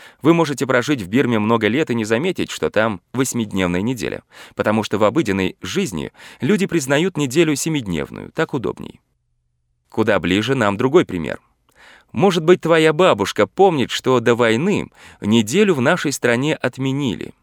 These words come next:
Вместо недели ввели пятидневку, то есть четыре дня люди работали, на пятый день отдыхали. Многим это нравилось, но вскоре оказалось, что люди работают слишком мало.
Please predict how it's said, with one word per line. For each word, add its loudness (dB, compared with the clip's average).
Вместо 0
недели 2
ввели 0
пятидневку, -6
то 0
есть 2
четыре 0
дня 0
люди -2
работали, -2
на 0
пятый 0
день 0
отдыхали. -6
Многим 4
это 2
нравилось, 0
но 2
вскоре 2
оказалось, 0
что 0
люди 2
работают 0
слишком -4
мало. -4